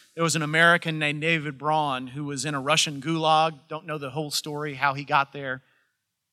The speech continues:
but trapped in this dungeon, basically, with two hundred and fifty men crammed in there. And there was an old priest there, an old Orthodox priest. And there were these two prisoners.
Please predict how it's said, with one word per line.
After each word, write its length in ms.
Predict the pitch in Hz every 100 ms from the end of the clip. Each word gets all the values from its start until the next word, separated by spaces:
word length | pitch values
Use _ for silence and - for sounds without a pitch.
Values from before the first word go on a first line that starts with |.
| _
but 140 | 147 - _ _ -
trapped 460 | - 196 196 -
in 100 | 185
this 160 | 170 135
dungeon, 540 | 135 160 160 143 123
basically, 480 | 139 147 139 - 135
with 100 | 131
two 160 | 165 160
hundred 220 | 160 151
and 80 | 151
fifty 260 | 147 156
men 220 | 147 120
crammed 500 | 117 - 170 170 165
in 140 | 156 139
there. 240 | 123 120 _ _ _
And 80 | 175
there 60 | 196
was 120 | 185
an 80 | 165
old 400 | 202 247 240 -
priest 340 | 208 180 -
there, 180 | 139 117
an 60 | 123
old 180 | 151 151
Orthodox 500 | 160 151 143 139 -
priest. 500 | 143 - - - _ _ _ _ _ _ _ _ _ _ _ -
And 120 | 147
there 80 | 165
were 100 | 175
these 160 | 170
two 160 | - 247
prisoners. 640 | - 190 165 127 113 -